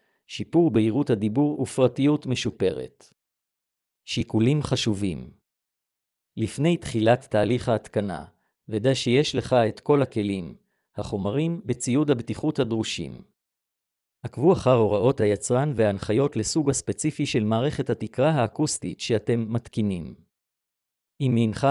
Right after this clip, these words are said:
בטוח לגבי שלב כלשהו בתהליך ההתקנה או נתקל בקשיים כלשהם,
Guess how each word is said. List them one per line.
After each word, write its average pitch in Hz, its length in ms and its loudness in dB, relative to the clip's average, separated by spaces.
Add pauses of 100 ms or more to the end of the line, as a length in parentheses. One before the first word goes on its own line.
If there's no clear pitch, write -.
בטוח 120 520 2
לגבי 113 380 2
שלב 110 480 2
כלשהו 147 440 4
בתהליך 110 500 0
ההתקנה 123 640 -2
או 127 120 -2
נתקל 143 380 0
בקשיים 131 500 -2
כלשהם, 113 580 0